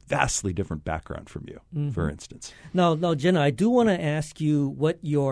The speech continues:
Speaker 2: post-Nalukai Academy experience has been like. But we wanna hold that thought.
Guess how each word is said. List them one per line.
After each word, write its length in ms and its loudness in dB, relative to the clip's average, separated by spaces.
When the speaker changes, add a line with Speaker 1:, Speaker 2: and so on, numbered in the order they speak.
Speaker 2:
post-Nalukai 1700 2
Academy 600 -6
experience 840 -4
has 220 -2
been 180 -2
like. 360 -6
But 100 -4
we 80 -2
wanna 180 0
hold 200 4
that 160 2
thought. 280 4